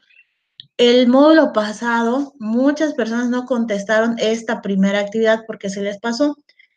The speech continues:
Esta actividad, acuérdense, no se envía. En el, en la semana uno tenemos una actividad socioemocional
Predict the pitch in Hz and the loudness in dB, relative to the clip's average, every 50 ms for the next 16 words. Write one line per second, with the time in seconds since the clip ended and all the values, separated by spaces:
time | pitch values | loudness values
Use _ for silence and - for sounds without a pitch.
0 | _ _ - 254 277 277 330 320 339 - 247 240 226 233 247 254 254 254 240 240 | _ _ 2 2 4 4 2 0 2 2 2 4 4 4 4 2 2 2 2 2
1 | 254 254 254 240 233 233 233 233 240 247 233 226 214 220 220 233 214 185 - - | 2 2 2 2 4 4 4 4 4 4 4 2 2 2 0 0 0 -2 -4 -8
2 | _ _ _ _ _ _ _ - 233 247 254 262 269 277 - - 240 254 254 247 | _ _ _ _ _ _ _ 0 2 4 4 4 4 2 2 2 2 2 2 4
3 | 285 277 285 339 370 403 370 330 311 320 339 370 403 403 - 233 233 240 254 262 | 4 4 4 4 2 0 -2 -2 -2 -2 -4 -6 -6 -4 -2 -2 0 0 -2 -2
4 | 262 262 - - 247 277 330 339 - - 240 226 220 214 214 - 233 208 190 202 | -4 -6 -6 -4 -4 -2 -2 -4 -6 -4 -2 0 0 -2 -2 -4 -8 -8 -6 -6
5 | 185 175 165 156 170 - 180 175 170 175 196 247 294 - | -8 -6 -6 -8 -10 -10 -8 -6 -4 -2 -2 -2 -2 -4